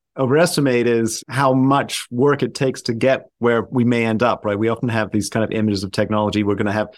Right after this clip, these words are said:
the flying cars, the Jetsons, you know, even the, the self-driving cars. You know, I remember three, four, five years ago, people were like, "Oh,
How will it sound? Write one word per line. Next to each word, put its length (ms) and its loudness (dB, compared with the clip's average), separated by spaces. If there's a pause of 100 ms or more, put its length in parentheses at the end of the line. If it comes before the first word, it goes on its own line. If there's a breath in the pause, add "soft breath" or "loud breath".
(160 soft breath)
the 80 -6
flying 380 0
cars, 380 0
the 80 -2
Jetsons, 800 -2
you 60 2
know, 60 2
even 200 2
the, 220 0 (300 loud breath)
the 80 0
self-driving 760 0
cars. 460 -2
You 80 -4
know, 60 -2
I 20 -4
remember 400 -2 (200)
three, 180 2
four, 200 2
five 320 0
years 220 2
ago, 160 0
people 160 -6
were 100 0
like, 120 -2
"Oh, 240 2